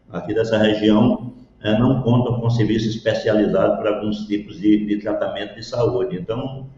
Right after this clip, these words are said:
É, uma cidade do porte de Juazeiro, do tamanho de Juazeiro, ela tem ainda esse, esse outro problema, né? Nós temos investimentos interessantes do governo do estado, o hospital regional aqui de Juazeiro,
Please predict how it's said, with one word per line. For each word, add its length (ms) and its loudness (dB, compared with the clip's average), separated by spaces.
É, 160 -6
uma 200 -4
cidade 680 0
do 180 -2
porte 400 0
de 100 -14
Juazeiro, 500 2
do 140 -2
tamanho 300 -10
de 60 -12
Juazeiro, 420 2
ela 180 -2
tem 260 -6
ainda 540 4
esse, 640 -2
esse 260 0
outro 320 4
problema, 500 -2
né? 180 -8
Nós 180 -4
temos 240 -2
investimentos 720 0
interessantes 680 0
do 100 -6
governo 380 4
do 60 0
estado, 480 2
o 60 4
hospital 880 0
regional 640 2
aqui 240 -4
de 60 -12
Juazeiro, 840 0